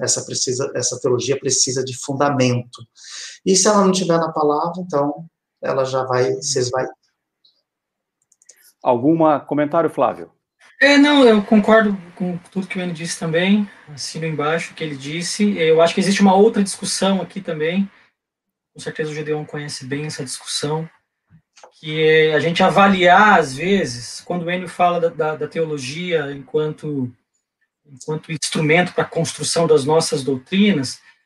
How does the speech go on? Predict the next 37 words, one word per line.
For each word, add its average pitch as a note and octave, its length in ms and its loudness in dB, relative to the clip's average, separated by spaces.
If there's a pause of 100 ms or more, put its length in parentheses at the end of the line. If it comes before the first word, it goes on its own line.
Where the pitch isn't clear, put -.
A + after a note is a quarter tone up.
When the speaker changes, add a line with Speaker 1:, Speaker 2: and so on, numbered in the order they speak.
(200)
Speaker 3:
é F#3 80 -2
apenas, A3+ 400 6
às G#3+ 160 2
vezes, G#3 280 4
esse A3+ 160 -2
cuidado G3+ 420 0
que G#3 80 -6
a F3 60 -4
gente F3 240 -12
tem, G3 240 -2
às E3+ 160 -4
vezes, F3 340 -8
de F#3 140 -14
colocar F3+ 680 0
a, D3+ 720 -4
a, B2 40 -12 (640)
a B3+ 60 -2
nossa G#3 260 2
perspectiva A3+ 880 4
doutrinária F#3 1080 0 (540)
acima B3+ 600 4
da G#3 140 2
nossa G3+ 400 -2
compreensão, G3+ 920 -4 (440)
é, E3 180 -8
do F3 160 -12
texto F#3+ 300 -8
que - 60 -8
a G3 40 -4
gente G3 220 -4
tá G3+ 100 -2
lendo, F#3 320 -4
que - 80 -10
a C#3 60 -4
gente D#3 240 -14
tá E3+ 100 -6
estudando. D#3+ 580 -10